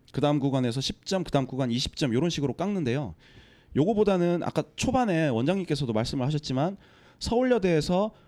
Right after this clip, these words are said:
올해, 그러니까 이천십육 학년도 입시 결과를 발표를 한 게 있어요. 그래서 이 학교 같은 경우 내신 합격자가 어느 등급대에 가장 많이 몰려있냐라는 대목이 있는데요. 여기는 삼 등급 중반이 가장 많이 몰려있습니다.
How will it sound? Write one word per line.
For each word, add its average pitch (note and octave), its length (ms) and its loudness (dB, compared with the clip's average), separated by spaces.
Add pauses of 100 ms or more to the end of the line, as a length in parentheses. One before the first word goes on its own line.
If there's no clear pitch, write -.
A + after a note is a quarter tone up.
(120)
올해, C#3+ 540 4
그러니까 B2+ 200 -2
이천십육 G#3+ 640 0
학년도 F3 320 0
입시 B2 240 -2
결과를 F3+ 320 2
발표를 B2+ 340 0
한 E3+ 80 -2
게 C#3+ 80 -2
있어요. A#2 420 -2
그래서 A#2 260 -2 (400)
이 F3+ 160 2
학교 G#3 280 0
같은 F3+ 240 0
경우 E3+ 360 0 (340)
내신 D#3 460 2
합격자가 E3 580 0
어느 B2+ 220 4
등급대에 D3+ 440 0
가장 D3 280 -2
많이 C3+ 200 2
몰려있냐라는 C3 960 2
대목이 B2+ 280 0
있는데요. B2+ 420 -2 (320)
여기는 E3 320 2
삼 A#3+ 220 -2
등급 G#3 240 -2
중반이 C#3 380 0
가장 B2 240 -4
많이 A2 160 0
몰려있습니다. F2 600 -6